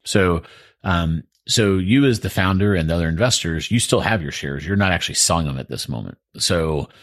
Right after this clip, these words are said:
you know, um, in a way, now you get diluted, right? So the, the flip of that is your percent ownership goes down. But, you know, it's kind of the, would you take a little bit smaller,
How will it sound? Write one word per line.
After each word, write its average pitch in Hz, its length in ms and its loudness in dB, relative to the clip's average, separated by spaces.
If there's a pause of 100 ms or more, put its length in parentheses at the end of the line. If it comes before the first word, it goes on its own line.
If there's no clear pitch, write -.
(220)
you 87 140 2
know, 71 280 -2 (140)
um, 71 480 -4 (240)
in 110 80 4
a 95 60 2
way, 120 340 2
now 101 220 2
you 104 120 4
get 117 160 0
diluted, 78 480 -2
right? 80 260 -4
So - 120 -4
the, 80 200 -4
the - 200 -10
flip - 300 0
of 107 80 2
that 85 220 2
is 78 160 -2
your 95 220 2
percent 95 380 -2
ownership 90 480 -2
goes 57 180 -10
down. 60 380 -8 (580)
But, 123 640 2
you 123 160 0
know, 90 420 2 (280)
it's 113 140 -2
kind 123 200 2
of 107 140 2
the, 87 420 0 (300)
would 110 200 2
you 104 60 0
take 120 260 0
a 107 60 0
little 113 320 2
bit 120 300 0
smaller, 95 960 0